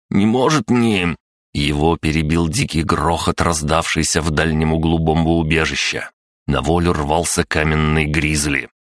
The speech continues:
Шум стремительно нарастал, монстры устроили бунт.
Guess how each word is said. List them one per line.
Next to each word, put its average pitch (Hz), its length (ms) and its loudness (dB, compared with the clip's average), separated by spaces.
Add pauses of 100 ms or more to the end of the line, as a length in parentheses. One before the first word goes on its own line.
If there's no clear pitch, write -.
(160)
Шум 76 280 -2
стремительно 76 720 -2
нарастал, 73 600 -2
монстры 76 600 0
устроили 80 560 0
бунт. 80 600 -2